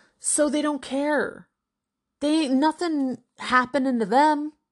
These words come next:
It's a fucking suicide, right?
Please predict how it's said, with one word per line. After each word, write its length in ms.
It's 80
a 60
fucking 400
suicide, 680
right? 340